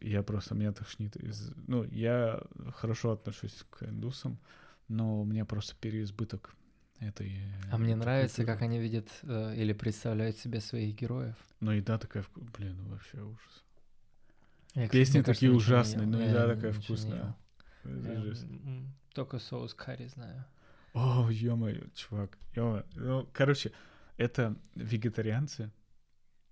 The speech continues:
Speaker 1: и они так офигенно готовят. Ну,
Speaker 2: Я не
Speaker 1: короче,
Speaker 2: удивлен, но столько человек мяса не хватит.
Speaker 1: Ну, конечно.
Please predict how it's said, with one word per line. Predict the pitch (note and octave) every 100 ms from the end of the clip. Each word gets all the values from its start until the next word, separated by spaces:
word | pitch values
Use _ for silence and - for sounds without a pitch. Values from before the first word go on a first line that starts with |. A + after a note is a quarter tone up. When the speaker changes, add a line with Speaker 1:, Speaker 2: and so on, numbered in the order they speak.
| _
Speaker 1:
и | G#2+
они | A2 A#2
так | A#2 - A#2+ A2 A2+
офигенно | G#2+ G#2+ A2+ G#2
готовят. | G#2 G#2 -
Ну, | B2
Speaker 2:
Я | A#2+
не |
Speaker 1:
короче, | C3 D3+ C#3 D3
Speaker 2:
удивлен, | C#3+ C#3+ A#2 G#2+ G#2 -
но | B2
столько | G#2 B2 -
человек | - B2 A#2+ G#2
мяса | A2+ C3 B2
не | A2
хватит. | A2+ C3+ C3+ G#2
Speaker 1:
Ну, | A2 G#2+
конечно. | G2+ G2+ A2+ -